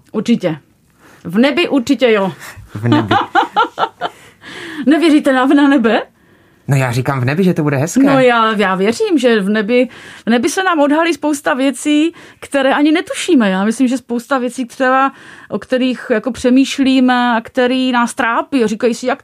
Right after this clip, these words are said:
Speaker 1: jak, Pane Bože, můžeš se dívat na toho kamaráda, který dělá takový pitomosti, nebo na toho,“ jo, ale my mu nevidíme do hlavy. My nevíme, co ho trápí, co je prostě problémem, jo, takže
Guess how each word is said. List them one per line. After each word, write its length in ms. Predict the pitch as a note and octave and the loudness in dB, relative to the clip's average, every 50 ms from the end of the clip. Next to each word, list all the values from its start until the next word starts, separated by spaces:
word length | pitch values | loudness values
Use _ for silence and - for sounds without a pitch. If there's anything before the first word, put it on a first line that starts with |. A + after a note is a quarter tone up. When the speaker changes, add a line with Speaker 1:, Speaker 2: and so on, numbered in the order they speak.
| _ _ | _ _
Speaker 1:
jak, 160 | - D4+ D4+ D4+ - _ _ - | -4 -4 -4 -4 -8 _ _ -4
Pane 200 | D4+ D4+ D#4 D#4 | -2 0 0 -2
Bože, 280 | C4+ E4 C#4+ C#4+ E4+ | -2 -2 -4 -2 -2
můžeš 320 | D#4 D#4+ E4 C#4+ D#4+ E4 - | -2 0 0 0 -2 -4 -4
se 120 | - E4+ | -6 -6
dívat 300 | B3+ C4 D#4+ D4 D#4 C#4 | -4 -4 -4 -2 0 0
na 100 | C#4+ D4+ | 0 0
toho 340 | D4 - D#4 D#4 D#4 D4+ C#4 - _ _ _ | -2 -4 -6 -6 -6 -8 -10 -12 _ _ _
kamaráda, 580 | - C#4 D4 C#4+ D4 D4 D4 D4 D4 C#4 D4+ | -4 -2 0 2 2 2 2 2 0 0 -2
který 280 | D4+ - - D4 D4 D4 C4+ - | -2 -4 -4 -4 -4 -6 -6 -4
dělá 180 | A3+ C4+ C4 C#4 | -2 0 0 0
takový 300 | C#4+ D4 - D#4+ D4+ C#4 _ _ | 0 -2 -4 -6 -6 -6 _ _
pitomosti, 640 | - E4+ - - D4+ C#4+ C4+ B3+ C4 A#3 - - C#4 C4+ | -6 -6 -4 -2 -2 -2 -2 -2 -4 -6 -8 -6 -4 -2
nebo 240 | C4+ B3+ C#4 D4 | -2 -2 0 0
na 280 | D4 C#4+ C#4+ D4 D4+ D#4 | 2 2 2 2 0 0
toho,“ 440 | D4 - D4+ D4 C#4+ C#4 B3+ B3 B3 - - - - - - - - | -2 -4 -2 0 2 2 0 0 -2 -6 -14 -20 -20 -20 -20 -8 -4
jo, 100 | G#3+ A#3 | -2 0
ale 220 | - C#4+ D4+ D4+ D4 - - - - - - | 0 0 0 0 -2 -6 -12 -20 -10 -2 2
my 140 | B3 C4+ | 4 4
mu 120 | C#4 D4+ E4+ | 4 4 4
nevidíme 400 | F#4 G4+ B4 C5+ D5+ B4+ A#4 E4+ | 2 0 0 -2 -2 0 0 2
do 100 | C4+ C4 | 2 2
hlavy. 420 | A3 A3 G#3+ G3 F#3 F3+ E3+ E3+ - _ _ _ _ _ _ _ - | 2 2 0 0 -2 -4 -6 -8 -10 _ _ _ _ _ _ _ 0
My 80 | B3 | 2
nevíme, 320 | C4 D4 F#4 A#4 A4+ F#4 - | 2 2 2 0 -2 -2 -2
co 140 | - C#4+ | 0 0
ho 100 | B3+ C4 | 0 0
trápí, 640 | C4 C4 G#3 G#3 G#3 A3 A3+ - - B3 A#3+ A#3+ A3 | 0 0 0 0 -2 -2 -4 -2 -2 0 0 0 -2
co 160 | - - B3 | -2 -2 -2
je 100 | A#3+ A#3+ | -2 -2
prostě 300 | G#3+ A#3 A3+ - - C4 | -2 -6 -8 -6 -6 -6
problémem, 680 | - - A3+ A3+ G3+ G#3 G#3 G3+ G3 G3 F3 E3+ F3 F3 | -4 -2 -2 0 0 0 0 2 0 0 0 0 -2 -2
jo, 220 | F3 F3 F3+ G#3 - | -2 -4 -4 -6 -6
takže 440 | - G#3+ G3+ G3+ A3+ B3+ B3+ B3+ | -8 -8 -4 -2 0 0 0 0